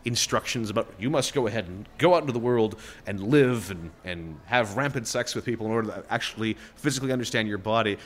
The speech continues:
And that notion, uh, is almost as, like, kind of, like, weirdly didactic. Do you think you got a lot of the sort of, I guess,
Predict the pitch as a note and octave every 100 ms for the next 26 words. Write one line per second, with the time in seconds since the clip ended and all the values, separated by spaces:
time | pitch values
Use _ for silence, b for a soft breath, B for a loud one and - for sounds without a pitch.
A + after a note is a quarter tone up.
0 | B B C3 E3+ D#3 D3 E3 D#3 C#3+ A#2
1 | A2 G2+ A2+ A2+ - - - - - G#3+
2 | C#4 F#3 C#3 A#2+ A#2+ A2 - C#3 D#3 C3+
3 | G2+ A2 G#2+ G2 B B B B2+ C3 E3+
4 | D#3+ C#3 C#3 A2+ C3 C#3+ C#3 C3 C#3+ G#3
5 | F#3 C#3+ D3+ A#2+ B2+ C3+ A#2+ A2+ - B2+
6 | A2+ G2 B B B - A#2 B2+ -